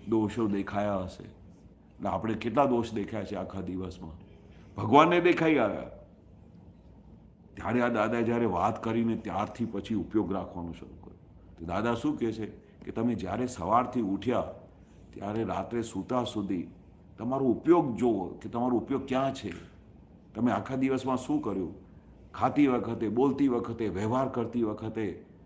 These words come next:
તમે ઉપયોગમાં હતા કે નહીં હતા? અને પછી રાત્રે પછી બીજું રહસ્ય બતાવ્યું કે પછી તે દિવસે મને આજ્ઞા આપી દાદાએ કે ભાઈ તારાથી પકડાતું નથી, કારણ કે આપણે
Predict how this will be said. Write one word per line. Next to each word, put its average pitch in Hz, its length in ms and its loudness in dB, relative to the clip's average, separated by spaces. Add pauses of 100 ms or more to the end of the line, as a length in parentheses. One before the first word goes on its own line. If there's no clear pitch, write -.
(160)
તમે 110 200 2
ઉપયોગમાં 120 520 2
હતા 139 200 2
કે 127 140 -4
નહીં 104 220 -2
હતા? - 240 -12 (1120)
અને 127 140 4
પછી 127 260 2
રાત્રે 117 380 2
પછી 135 260 2
બીજું 160 320 8
રહસ્ય 143 280 8
બતાવ્યું 101 760 -2
કે 120 100 0
પછી 131 240 2
તે 147 160 4
દિવસે 143 280 4
મને 139 220 4
આજ્ઞા 123 420 6
આપી 113 180 2
દાદાએ 92 360 -4 (960)
કે 135 80 0
ભાઈ 143 180 4
તારાથી 123 480 2
પકડાતું 135 560 4
નથી, 120 220 4
કારણ 117 280 4
કે 127 60 0
આપણે 135 640 4